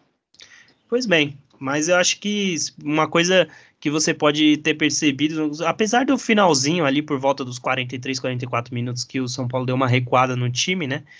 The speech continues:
Mas o São Paulo fez o que quis, assim, com o Inter. O Inter pouco sabia o que fazer quando tinha a bola no pé. São Paulo recuava o jogo, que, é, conseguia criar de novo.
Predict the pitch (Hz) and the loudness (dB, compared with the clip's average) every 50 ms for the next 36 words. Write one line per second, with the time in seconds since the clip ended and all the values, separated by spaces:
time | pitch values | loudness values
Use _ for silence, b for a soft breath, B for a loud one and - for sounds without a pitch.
0 | b b b b b b b 135 135 139 156 165 160 - 185 165 - 196 175 151 | b b b b b b b 0 0 2 2 0 0 -2 -2 -2 -2 -2 -2 -2
1 | - 147 151 170 180 180 175 151 131 127 - - 151 160 170 190 - 254 226 - | 0 0 0 2 0 0 0 -2 -4 -4 -2 0 0 0 0 -2 -6 -8 -8 -4
2 | - 180 170 151 139 127 - 143 131 131 135 131 123 120 117 120 117 117 123 123 | -2 -2 0 0 0 -2 -2 -2 -4 -2 -2 -2 -2 -2 -2 -4 -4 -4 -4 -4
3 | 131 127 156 156 156 151 - 147 147 151 151 - 190 185 170 151 147 147 - - | -4 -2 -2 -4 -4 -2 0 0 0 0 0 -2 -2 -2 -2 -4 -6 -10 -16 -18
4 | - _ _ - - - - 127 127 123 123 131 147 151 151 - 131 120 120 131 | -20 _ _ -14 -4 0 2 2 2 2 2 2 2 2 2 2 0 0 2 0
5 | 131 127 135 123 123 - - 123 117 117 117 117 117 110 110 - - 110 113 135 | -2 -2 -2 -4 -2 -2 -2 -2 -2 0 0 -2 -2 -2 -6 -6 -2 0 0 2
6 | 165 165 156 135 123 123 127 123 - b b b b b b b b b - - | 2 2 2 0 -2 -4 -6 -10 -16 b b b b b b b b b -6 -4
7 | 131 123 143 135 139 135 123 139 131 - - 127 127 139 147 139 135 131 127 117 | -2 2 2 2 4 4 2 2 0 2 2 4 4 4 4 2 2 0 -2 -2
8 | 120 120 131 156 160 143 127 120 113 - - - 123 - 127 127 120 120 120 117 | -2 0 0 0 0 -2 -4 -6 -10 -10 -10 -10 -8 -6 -4 -2 -2 -2 -4 -4
9 | - 123 123 - 127 127 127 127 - - 135 131 135 135 131 127 123 113 113 131 | -4 -4 -4 -2 -2 -2 -4 -4 -4 -4 -4 -2 -4 -4 -6 -6 -6 -4 -4 -2
10 | 160 170 147 127 127 123 | -4 -4 -6 -8 -10 -14